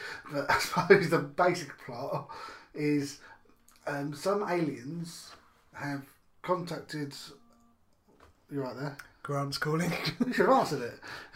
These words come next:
Speaker 2: I should have actually. I think he, after his debut on the show. All right, if he calls back, I'll, um,
Speaker 1: You're right, 'cause you get pissed off that you don't ever answer your phone.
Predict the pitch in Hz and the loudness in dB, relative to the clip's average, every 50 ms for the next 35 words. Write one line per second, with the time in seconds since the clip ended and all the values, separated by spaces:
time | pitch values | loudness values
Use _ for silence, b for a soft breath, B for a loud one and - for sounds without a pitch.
0 | B B B B B B B B - 226 220 - 269 247 175 139 120 120 120 127 | B B B B B B B B -2 0 2 4 4 4 4 2 0 -2 0 2
1 | 147 151 160 160 170 170 170 175 165 143 135 - - - - - - 170 175 170 | 2 2 4 4 2 2 2 2 0 0 0 -2 -10 -14 -16 0 2 4 4 4
2 | 156 160 156 151 143 165 160 156 156 147 147 143 139 139 135 139 - 135 135 135 | 4 2 0 0 2 2 2 2 4 2 0 0 0 0 -2 -2 -4 -6 -6 -6
3 | 131 127 - 151 135 120 113 110 117 - - _ _ _ - - 151 135 117 113 | -6 -4 -2 -2 0 0 -2 -4 -6 -10 -14 _ _ _ -8 -2 0 0 0 0
4 | 113 - 135 - 147 135 - - 117 107 101 - - 107 107 107 101 101 98 98 | -4 -6 -6 -4 -4 -4 -4 -6 -10 -12 -12 -12 -12 -12 -14 -14 -14 -16 -16 -16
5 | 98 101 - - _ _ _ _ _ _ 165 185 180 131 110 - - - 139 135 | -16 -18 -20 -20 _ _ _ _ _ _ -4 -2 -2 -2 -2 -4 -8 -8 -8 -4
6 | 131 143 143 147 139 - 139 139 135 123 139 139 139 139 135 139 135 - 139 135 | -4 -4 -4 -6 -8 -8 -8 -10 -6 -4 -4 -2 -2 -2 -2 -2 -4 -4 -8 -10
7 | - - 156 131 107 | -8 -8 -8 -8 -8